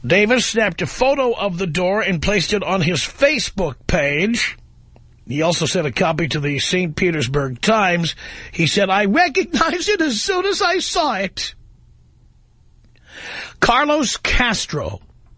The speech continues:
who has been at the dealership for sixteen years, said, "Some customers have taken notice." He said, "People come in and stop and look.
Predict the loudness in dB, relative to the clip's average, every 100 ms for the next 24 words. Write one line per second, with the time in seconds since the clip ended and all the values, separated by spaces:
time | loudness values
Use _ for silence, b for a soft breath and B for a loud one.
0 | -20 b b b -6 0 0 2 0 2
1 | 2 2 2 2 0 0 0 0 -2 -2
2 | 0 2 2 0 -2 0 0 -2 B B
3 | B B -4 0 2 2 0 0 0 0
4 | 2 2 0 0 0 0 2 2 2 0
5 | -4 -6 -8 -12 -20 -20 -20 -20 -20 -20
6 | -20 _ _ B B B -2 0 2 0
7 | 0 2 2 2 -2 0 0 2 0 -2
8 | -4 -2 0 0 0 0 0 0 -2 -4
9 | -12